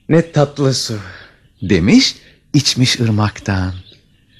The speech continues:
Speaker 2: İnsan ayağı değmemiş ormanlardan geçerken zincire vurulmuş arslanla koyunu görmüş. Hiç korkmadan yanlarına yaklaşmış, arslanın önündeki otu koyunun önüne,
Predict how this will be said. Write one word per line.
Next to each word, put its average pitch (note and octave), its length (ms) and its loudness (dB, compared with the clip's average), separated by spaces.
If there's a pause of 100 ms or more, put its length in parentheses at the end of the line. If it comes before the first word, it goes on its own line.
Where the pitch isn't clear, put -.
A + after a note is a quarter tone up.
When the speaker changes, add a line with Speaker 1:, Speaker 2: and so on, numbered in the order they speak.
(460)
Speaker 2:
İnsan G#3 360 4
ayağı G2+ 420 2
değmemiş G#2+ 440 2
ormanlardan F2 640 0
geçerken A2 520 -2 (320)
zincire A#2 420 4
vurulmuş G2 480 0
arslanla G#2 640 0 (180)
koyunu G#2 380 4
görmüş. C#2+ 500 -6 (540)
Hiç - 160 0
korkmadan G2 460 0
yanlarına D2+ 540 -2
yaklaşmış, - 680 -8 (500)
arslanın A2 640 0
önündeki F#2+ 520 0
otu G3 380 -6 (220)
koyunun A2+ 420 6
önüne, D2 400 -2